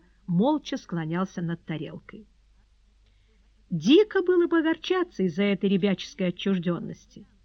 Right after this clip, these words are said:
В перерывах между блюдами, пока горничная меняла тарелки, Томас почитал своей обязанностью заниматься мальчиком, задавать ему вопросы,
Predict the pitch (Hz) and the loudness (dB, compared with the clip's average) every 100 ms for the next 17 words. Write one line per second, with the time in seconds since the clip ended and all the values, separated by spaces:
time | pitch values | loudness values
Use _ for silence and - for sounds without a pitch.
0 | _ _ _ _ _ _ - - 247 320 | _ _ _ _ _ _ -8 0 4 6
1 | 403 392 277 302 311 247 180 190 196 214 | 6 4 2 -2 -2 0 0 2 2 2
2 | 214 220 185 202 185 214 262 196 170 175 | -2 -2 -4 -2 -2 0 0 0 -2 -4
3 | 170 170 214 180 170 160 165 156 - 233 | -2 0 0 -2 -4 -4 -4 -6 -8 -12
4 | 254 _ _ _ _ _ _ - 320 427 | -14 _ _ _ _ _ _ 0 2 2
5 | 392 - 339 277 320 339 285 294 302 262 | 0 -2 -2 0 0 0 0 0 0 0
6 | 269 320 311 285 - 226 214 208 254 285 | 0 -2 -4 -8 -4 0 2 2 0 -2
7 | - 196 190 175 - 226 262 214 190 247 | 0 2 2 0 -4 -8 -8 -4 -2 0
8 | 320 - 165 156 147 - 175 175 - | -2 -4 -6 -6 -8 -6 -4 -6 -8